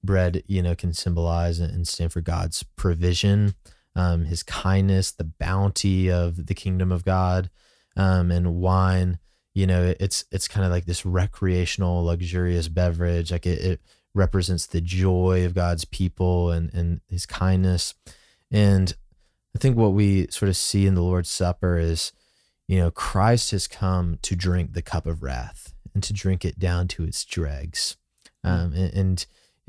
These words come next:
Speaker 1: to eat the bread of affliction, to be a man of sorrows. And, and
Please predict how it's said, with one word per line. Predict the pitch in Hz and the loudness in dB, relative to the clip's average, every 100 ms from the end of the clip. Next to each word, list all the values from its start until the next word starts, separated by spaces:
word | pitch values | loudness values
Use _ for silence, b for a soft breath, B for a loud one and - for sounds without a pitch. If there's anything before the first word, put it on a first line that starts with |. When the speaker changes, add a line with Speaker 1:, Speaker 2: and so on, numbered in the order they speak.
| - | -4
Speaker 1:
to | - 92 - | 0 0 2
eat | 101 98 - - | 2 2 0 -8
the | - | -6
bread | 90 95 90 | -2 2 2
of | 85 | 0
affliction, | 85 - 85 - - 85 82 | -4 -4 -4 -2 -2 0 0
to | 90 | -2
be | 92 92 | 0 0
a | |
man | 85 85 87 87 | 0 0 0 0
of | 82 | -2
sorrows. | - 80 82 78 73 - | -2 -2 -4 -6 -8 -6
And, | 92 92 - | 0 0 0
and | 95 92 90 - | 0 2 0 -4